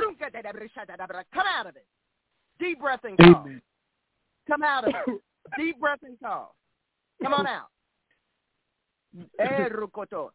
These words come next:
Speaker 1: All of those spirits coming down the family lines, all those spirits of infirmity coming down the family lines, come on out of him now in Jesus' name.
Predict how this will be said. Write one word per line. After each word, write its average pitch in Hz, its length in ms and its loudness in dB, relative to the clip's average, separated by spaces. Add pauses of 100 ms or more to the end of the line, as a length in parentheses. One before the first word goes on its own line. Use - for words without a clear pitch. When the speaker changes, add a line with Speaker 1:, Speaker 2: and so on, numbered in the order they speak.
Speaker 1:
All 262 280 -2
of 254 80 -8
those 262 180 -2 (160)
spirits 302 460 -8
coming 277 320 -8
down 240 280 -4
the 226 80 -10
family 254 480 -4
lines, 254 640 -2
all 208 180 2
those 220 260 -6
spirits 269 400 -10
of 247 120 -8
infirmity 233 720 -4
coming 240 280 -2
down 220 280 0
the 226 80 -8
family 226 400 -6
lines, 180 400 -4
come 208 140 0
on 208 120 4
out 202 160 4
of 214 80 -6
him 233 140 -4
now 180 280 2
in 160 120 -2
Jesus' 185 440 -10
name. 165 260 -6